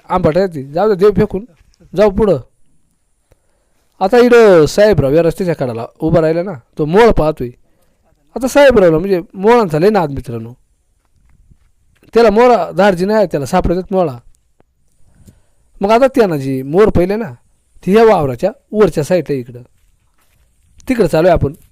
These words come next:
त्या मोरीजवळ. आणि इकडलं वातावरण थोडा बागायती रे मित्रांनो, धरण आहे इकडं खाली, पण मग आता त्या धरण आहे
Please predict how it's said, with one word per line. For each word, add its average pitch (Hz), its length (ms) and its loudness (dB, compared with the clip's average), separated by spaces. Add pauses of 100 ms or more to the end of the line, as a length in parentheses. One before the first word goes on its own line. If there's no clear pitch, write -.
त्या 170 160 -6 (1120)
मोरीजवळ. 139 480 2 (800)
आणि 220 420 0
इकडलं 233 300 2
वातावरण 147 460 2 (360)
थोडा 277 160 2
बागायती 156 460 2
रे 180 120 0
मित्रांनो, 135 360 -6
धरण 175 340 0
आहे 180 100 0
इकडं 147 200 -6
खाली, 147 200 -4 (1080)
पण 254 120 4
मग 226 120 2
आता 233 180 0
त्या 240 80 2
धरण 208 280 0
आहे 233 120 -2